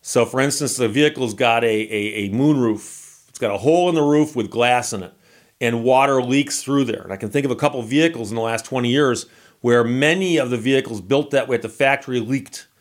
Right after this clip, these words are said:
And I had clients say that you're driving along on a rainy day, and by the end of the trip, when you come to a stop, you can hear water sloshing around up there, like hearing the oceans roar with a shell to your ear. <laughs> And sometimes when the water sloshes, it would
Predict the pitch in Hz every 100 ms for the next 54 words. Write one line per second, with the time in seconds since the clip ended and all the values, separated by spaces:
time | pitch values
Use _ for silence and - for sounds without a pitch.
0 | _ _ _ - 104 120 123 - 131 135
1 | 131 135 123 127 127 104 127 123 123 117
2 | 120 123 113 120 123 113 123 120 107 107
3 | 110 113 113 117 110 98 98 147 123 -
4 | _ _ _ - 123 113 135 131 127 -
5 | 135 127 123 117 117 113 120 123 117 -
6 | 127 123 120 - 117 113 120 117 - 104
7 | 98 _ _ _ _ _ - 107 123 127
8 | 123 127 123 120 127 117 95 101 117 117
9 | 104 - - 101 101 - 117 113 101 101
10 | 117 104 101 _ 117 - - _ _ _
11 | _ _ _ _ - - - 110 107 139
12 | 131 131 117 123 117 117 117 - 120 117
13 | 117 113 104 110 110